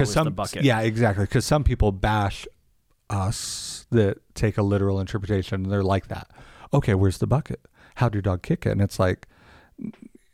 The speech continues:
Speaker 2: no, it's meaning that he died. Like, calm down
Speaker 1: You're gonna
Speaker 2: here."
Speaker 1: kick the bucket.
Speaker 2: Yeah, you're about to kick the bucket.
Speaker 1: You're,
Speaker 2: So,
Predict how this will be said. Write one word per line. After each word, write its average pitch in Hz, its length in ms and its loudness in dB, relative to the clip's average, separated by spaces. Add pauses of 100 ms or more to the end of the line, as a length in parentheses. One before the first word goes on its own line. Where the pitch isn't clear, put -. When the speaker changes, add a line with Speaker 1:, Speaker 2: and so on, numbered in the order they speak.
(220)
Speaker 2:
no, 117 360 0
it's - 200 0
meaning 113 280 0
that 92 120 0
he 85 100 0
died. 80 540 -4
Like, 87 200 -2
calm 95 320 -4
down 82 160 -4
Speaker 1:
You're 107 100 2
gonna 101 100 0
Speaker 2:
here." 98 100 0
Speaker 1:
kick 92 140 -6
the 98 60 -6
bucket. 123 300 -4
Speaker 2:
Yeah, 95 220 2
you're 107 300 6
about 90 240 0
to - 80 -4
kick - 200 -8
the 92 80 -6
bucket. - 340 -10
Speaker 1:
You're, 113 140 0
Speaker 2:
So, 92 120 -4